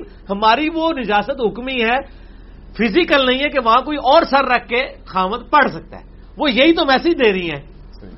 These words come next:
Speaker 1: آج اگر اما عائشہ زندہ ہوتی نا تو ذرا کھول کے بھی بیان کر دیتی۔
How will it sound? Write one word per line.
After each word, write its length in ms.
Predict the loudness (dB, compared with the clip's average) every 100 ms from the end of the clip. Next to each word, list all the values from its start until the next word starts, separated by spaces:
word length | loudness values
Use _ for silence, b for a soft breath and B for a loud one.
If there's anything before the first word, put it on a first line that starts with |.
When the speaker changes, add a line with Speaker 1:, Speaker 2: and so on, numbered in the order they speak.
| -16 2
Speaker 1:
آج 240 | 4 4
اگر 140 | 2 -2
اما 160 | 0
عائشہ 200 | 0 0 -2
زندہ 200 | -2 -2
ہوتی 240 | -2 -4
نا 100 | -6
تو 100 | -4
ذرا 100 | -6
کھول 240 | -2 -2 -2
کے 80 |
بھی 80 | -4
بیان 240 | -2 -4 -4
کر 140 | -8
دیتی۔ 260 | -10 -12